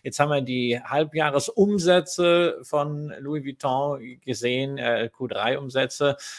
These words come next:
Und, äh, da waren dann einige plötzlich verschreckt, weil man die Zuwächse, die man im ersten und im zweiten Quartal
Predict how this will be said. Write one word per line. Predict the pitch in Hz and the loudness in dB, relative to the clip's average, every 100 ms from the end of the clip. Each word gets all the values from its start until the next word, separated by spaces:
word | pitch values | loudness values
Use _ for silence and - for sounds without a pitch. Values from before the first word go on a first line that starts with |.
| - | -12
Und, | - 120 123 120 - | -2 -2 -2 -6 -4
äh, | 123 117 113 | 0 2 4
da | 117 | 2
waren | 107 113 139 | 4 2 0
dann | 127 | -4
einige | 101 113 143 131 | -2 -4 -2 -4
plötzlich | - 131 - 131 - | -2 -4 -4 -8 -2
verschreckt, | 117 - 107 160 - - - 120 | -2 0 2 0 -2 -10 -8 -4
weil | 120 117 | 0 2
man | 131 120 120 | 2 -2 -4
die | 117 | -10
Zuwächse, | 110 - 233 190 117 - 110 | -6 0 4 6 6 2 -6
die | 107 | -6
man | 107 98 | -6 -6
im | 101 | -4
ersten | 107 143 - | -2 -2 -4
und | 113 | -12
im | 110 | -6
zweiten | 117 131 156 | 0 0 0
Quartal | 131 110 107 85 98 107 | -6 -4 -4 -4 -6 -10